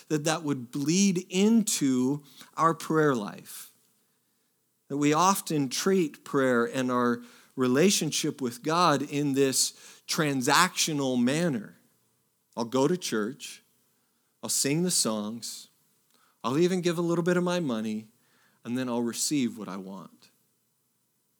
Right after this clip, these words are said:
I want to read to you Matthew six thirty-one. So, so <laughs> maybe it was, maybe it's, uh, heavy because it feels a little like, "Why are you being so mean to us right now?"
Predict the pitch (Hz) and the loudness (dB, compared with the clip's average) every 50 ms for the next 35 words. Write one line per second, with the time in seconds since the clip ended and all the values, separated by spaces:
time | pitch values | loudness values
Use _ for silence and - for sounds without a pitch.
0 | _ _ - - _ - 175 180 175 170 165 156 143 147 147 139 139 139 143 143 | _ _ -20 -20 _ 0 2 4 4 4 4 2 2 0 -2 0 0 0 0 0
1 | 147 135 123 - - - 165 151 139 - - - - 143 139 127 127 120 127 135 | 0 -2 0 0 0 0 0 0 -2 -2 -4 -2 0 0 0 0 0 -2 -2 -2
2 | 139 131 123 120 120 - 139 131 127 127 131 - - _ - - - - 139 139 | 0 0 -2 -2 -2 -2 0 0 0 -2 -4 -6 -12 _ -16 -12 -6 -4 -4 -4
3 | 139 139 - 151 147 - - - - - 196 196 220 294 285 240 190 160 147 135 | -4 -6 -10 -12 -12 -12 -14 -18 -4 2 2 4 6 6 4 4 4 2 2 0
4 | 135 180 156 165 185 208 190 165 151 139 - - 143 131 117 110 107 107 - 139 | 0 0 0 0 2 2 2 2 2 0 -2 -2 0 0 0 0 -2 -4 -2 -2
5 | 135 135 131 127 123 110 113 113 - - 123 117 107 110 107 - - - 127 131 | -2 -2 0 0 -2 -2 -2 -6 -6 -4 -4 -4 -4 -6 -8 -10 -8 -4 0 0
6 | 135 127 117 123 117 107 117 - 123 117 107 107 101 98 85 - _ _ - - | 2 2 0 -2 -4 -4 -4 -6 -6 -6 -6 -8 -10 -10 -12 -14 _ _ -20 -20
7 | _ _ _ _ _ _ - - 92 107 120 160 185 180 160 139 120 113 113 113 | _ _ _ _ _ _ -18 -14 -10 -8 -6 -4 -4 -4 -2 -2 -2 -2 -4 -4
8 | 110 104 123 131 147 151 135 120 117 - - 120 113 113 107 117 120 151 180 233 | -4 -4 -2 -2 0 0 -2 -2 -2 -2 -2 -2 -2 -4 -4 -2 0 4 4 6
9 | 269 277 247 - - 143 123 117 110 107 107 - - 113 110 104 104 107 107 110 | 6 6 6 4 4 0 0 2 0 -2 -4 -4 -4 -4 -2 -2 -2 -2 -2 -4
10 | 104 101 101 104 101 | -4 -4 -4 -6 -8